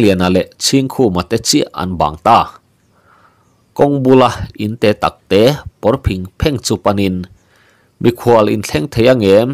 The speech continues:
ti le kawng khar soi chu an han rual nga la. Ma se chan na an hmu tlat lo. An beidong kal le mai tuma an in her lai chuan kawng khar chu dim te hian a ron in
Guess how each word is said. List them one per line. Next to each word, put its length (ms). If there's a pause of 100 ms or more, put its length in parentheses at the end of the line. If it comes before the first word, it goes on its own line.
(120)
ti 100 (160)
le 100 (200)
kawng 180 (100)
khar 260 (160)
soi 200 (100)
chu 80 (200)
an 140
han 200
rual 200 (100)
nga 140 (120)
la. 100 (1080)
Ma 100 (140)
se 140 (420)
chan 240 (100)
na 160
an 140
hmu 220
tlat 180 (120)
lo. 100 (1040)
An 280
beidong 600
kal 240
le 160
mai 380
tuma 260 (200)
an 120
in 160
her 160
lai 320
chuan 340 (680)
kawng 240
khar 220 (100)
chu 100 (380)
dim 200 (100)
te 120 (220)
hian 320
a 140
ron 140 (100)
in 80